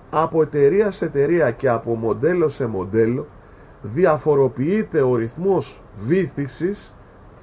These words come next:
από το ίδιο το σώμα της σιλικόνης, γιατί υπάρχουν σιλικόνες που είναι καθαρές τελείως, καθαρή σιλικόνη, μαλακιά τελείως, είναι αυτές που κόβονται με το παραμικρό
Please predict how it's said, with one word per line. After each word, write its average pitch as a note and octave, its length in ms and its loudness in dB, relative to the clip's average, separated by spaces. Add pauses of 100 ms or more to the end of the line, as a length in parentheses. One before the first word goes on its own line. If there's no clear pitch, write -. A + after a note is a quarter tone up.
(100)
από D3 300 0
το C3 160 2
ίδιο F3 360 2
το C3 100 -4
σώμα D#3 320 -2
της - 100 -14
σιλικόνης, A2 800 -6 (340)
γιατί B2+ 340 -2
υπάρχουν E3+ 440 -2
σιλικόνες D3+ 520 -4
που F3 100 -4
είναι D3+ 220 0 (560)
καθαρές D3+ 560 0
τελείως, D3 640 0 (440)
καθαρή C#3+ 420 0
σιλικόνη, D3 680 -2 (380)
μαλακιά D3+ 640 0
τελείως, D3 460 0
είναι D3 100 -2
αυτές D3 200 -8
που B2+ 140 -10
κόβονται D3+ 340 0
με C3 80 -2
το B2+ 80 -6
παραμικρό A2+ 640 -2